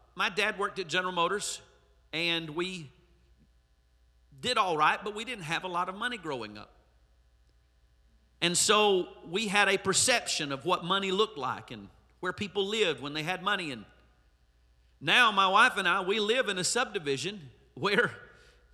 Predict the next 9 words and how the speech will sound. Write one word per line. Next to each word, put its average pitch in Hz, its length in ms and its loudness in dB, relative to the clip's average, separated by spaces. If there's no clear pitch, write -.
it's 190 140 -2
beautiful. 254 440 -4
We 190 140 -2
have 196 120 0
a, 190 100 -2
a 170 60 0
brick 214 280 0
home. 196 400 0
We've 165 260 -8